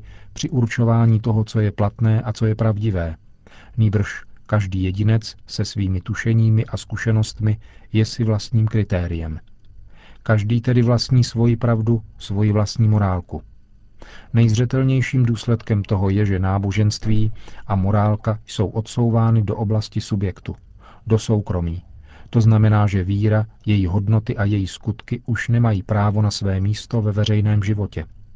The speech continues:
Společnost tak na jedné straně přikládá důležitost pluralismu a toleranci a na druhé straně náboženství postupně vytlačuje na okraj. Pokládá jej za bezvýznamné a v určitém smyslu za něco, co je cizí občanskému světu.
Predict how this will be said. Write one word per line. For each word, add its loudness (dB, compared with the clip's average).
Společnost -2
tak -2
na 2
jedné 2
straně 0
přikládá 0
důležitost -2
pluralismu 0
a -4
toleranci 0
a 2
na 4
druhé 2
straně 2
náboženství 0
postupně -4
vytlačuje -2
na 2
okraj. -6
Pokládá 0
jej -2
za -2
bezvýznamné 2
a -2
v -10
určitém 0
smyslu 0
za 0
něco, 2
co -4
je 4
cizí 0
občanskému 0
světu. -4